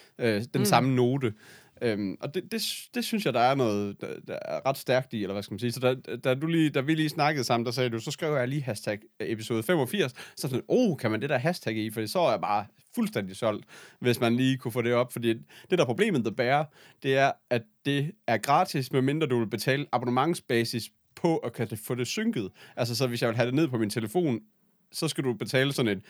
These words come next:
Speaker 1: månedligt abonnement på. Helt sikkert ingenting, men det er bare det der, jeg er begyndt at have det lidt sådan, ja, øh, mange begge små, de der, det der med at have, øh, du ved, skal betale, øh, tredive kroner her, og tredive kroner der, og halvtreds kroner der, til alle de der små tjenester, man ser at bruge på et eller andet tidspunkt, så begynder det altså at løbe op, og,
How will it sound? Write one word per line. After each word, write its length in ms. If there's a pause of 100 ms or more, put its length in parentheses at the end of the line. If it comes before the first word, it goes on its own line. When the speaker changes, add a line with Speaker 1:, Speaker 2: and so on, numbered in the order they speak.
(180)
Speaker 1:
månedligt 300
abonnement 380
på. 160
Helt 200
sikkert 180
ingenting, 460
men 120
det 60
er 40
bare 140
det 120
der, 140
jeg 100
er 40
begyndt 280
at 60
have 120
det 80
lidt 220
sådan, 340 (500)
ja, 200 (680)
øh, 200
mange 240
begge 280
små, 360 (180)
de 80
der, 140 (200)
det 100
der 60
med 120
at 80
have, 340
øh, 340
du 60
ved, 300
skal 160
betale, 400
øh, 120
tredive 300
kroner 240
her, 160
og 220
tredive 280
kroner 200
der, 160
og 240
halvtreds 260
kroner 260
der, 200
til 160
alle 280
de 60
der 120
små 240
tjenester, 380
man 320
ser 120
at 60
bruge 340
på 80
et 40
eller 100
andet 120
tidspunkt, 300
så 60
begynder 240
det 80
altså 140
at 60
løbe 160
op, 200
og, 160